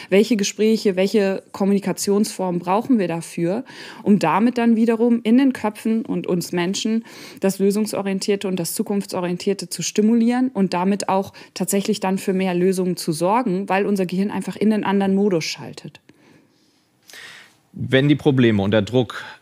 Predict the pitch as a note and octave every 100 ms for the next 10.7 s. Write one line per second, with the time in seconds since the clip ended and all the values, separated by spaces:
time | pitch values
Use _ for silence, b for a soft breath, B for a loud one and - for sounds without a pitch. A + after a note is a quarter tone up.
0 | _ - - F#3 D#3 A2+ A2+ G2+ A2 G2
1 | F2+ F2+ F2 G2 F#2+ - A2 G#2 G#2 -
2 | A2 G#2 A2 A#2 B2 A#2+ G#2 A#2 A#2 A#2+
3 | A2+ A2+ G#2+ G#2+ A2 A#2 G#2 A#2+ B2+ A#2
4 | - A2 A#2 A2 F#2 G#2+ A2 B2 G#2+ F#2+
5 | F2+ - G#2 G#2+ G#2 G#2+ G#2+ G#2 B2+ A#2+
6 | G2+ F#2+ F#2 G2+ F#2+ - B2+ - A#2 G#2+
7 | G2+ A#2 D3+ D#3+ A#2 A#2 C3 B2 - A#2
8 | A2+ G#2 - - A2 E2 F2+ G2 G#2 C3+
9 | F#3+ C#3 G#2+ A#2 A#2 B2 A#2 - - A#2
10 | G#2 F#2 F#2+ - D3+ F#3+